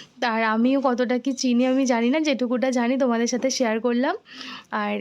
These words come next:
এটাই হচ্ছে বাগান। এই বাগান থেকে এসে হচ্ছে এই সামনের বাড়িটা হচ্ছে আমার ছোটো মামার বাড়ি, আর এই যেটা ছোটো মামার বাড়ি, আর পাশেই হচ্ছে মেজো মামা বাড়ি করেছে। আর কমপ্লিট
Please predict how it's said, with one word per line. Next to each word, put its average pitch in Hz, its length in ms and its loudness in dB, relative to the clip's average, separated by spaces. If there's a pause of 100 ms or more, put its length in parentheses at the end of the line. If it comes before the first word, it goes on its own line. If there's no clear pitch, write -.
(100)
এটাই 233 280 -2
হচ্ছে 233 220 -2 (180)
বাগান। 247 320 0
এই 320 140 0
বাগান 240 200 0 (100)
থেকে 247 160 -2 (120)
এসে 262 180 -2
হচ্ছে 277 180 -2 (100)
এই 277 120 0
সামনের 254 380 2
বাড়িটা 254 280 -2
হচ্ছে 262 220 -4
আমার 269 200 -2
ছোটো 240 260 -2
মামার 247 300 0
বাড়ি, 277 220 0 (600)
আর 220 160 -2
এই 240 140 2
যেটা 240 260 0
ছোটো 247 240 -2
মামার 254 260 0
বাড়ি, 285 200 -2
আর - 120 -10
পাশেই 240 320 -2
হচ্ছে 240 260 -4
মেজো 233 260 0
মামা 220 220 0
বাড়ি 196 240 -2
করেছে। 202 300 -4 (540)
আর 233 120 0 (140)
কমপ্লিট 262 340 0